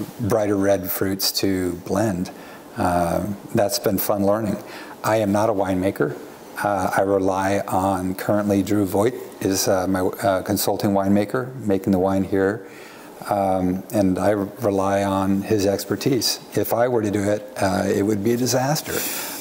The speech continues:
I have an eclectic taste. I would do something funky and barnyardy and, and something that people would scratch their head about. And I'm sure some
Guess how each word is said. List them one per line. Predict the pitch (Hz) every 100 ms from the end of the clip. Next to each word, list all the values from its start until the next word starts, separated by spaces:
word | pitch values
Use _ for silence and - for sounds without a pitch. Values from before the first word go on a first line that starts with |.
| 92
I | 101 104 101
have | 98
an | 98 95 95
eclectic | 104 - 120 110 127 -
taste. | - 104 117 -
I | 92
would | 95 90
do | 98
something | - 107 98 101 95
funky | - - 101 - 113
and | 95 92
barnyardy | 98 104 104 104 107 110 92
and, | 90 90 - - - -
and | 104 98
something | - 117 104
that | 101
people | 120 110 107 101
would | 90 92 107 -
scratch | - - 101 95
their | - 95
head | 95
about. | 98 95 113 127
And | 101 95
I'm | 95
sure | - 107
some | - 101